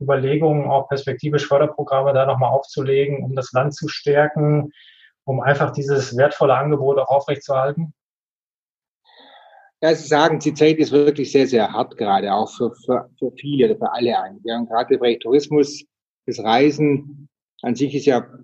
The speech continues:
Speaker 2: praktisch weltweit komplett zum Erliegen gekommen und sowas gab's eigentlich noch nie. Und, ähm,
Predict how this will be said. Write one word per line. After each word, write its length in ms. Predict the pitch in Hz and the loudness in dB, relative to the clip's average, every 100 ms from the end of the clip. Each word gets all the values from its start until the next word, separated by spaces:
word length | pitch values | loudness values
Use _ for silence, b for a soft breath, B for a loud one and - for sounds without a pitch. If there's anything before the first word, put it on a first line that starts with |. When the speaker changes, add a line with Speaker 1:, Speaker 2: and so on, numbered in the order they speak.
| - | -2
Speaker 2:
praktisch 400 | 127 127 117 110 | -2 -2 -8 0
weltweit 480 | 131 151 143 127 | 2 4 2 2
komplett 320 | 131 120 135 135 | 0 0 0 0
zum 120 | 131 | -2
Erliegen 460 | 120 143 143 165 | 2 0 0 -4
gekommen 260 | - 147 139 | -2 0 0
und 80 | 127 | 0
sowas 260 | 131 123 | 0 0
gab's 300 | - 117 147 | 0 0 0
eigentlich 220 | - 123 113 | -4 -8 -10
noch 160 | 101 | -14
nie. 220 | 113 131 | -10 0
Und, 240 | 139 110 - | 0 0 -2
ähm, 420 | 113 117 113 - | 0 0 -2 -6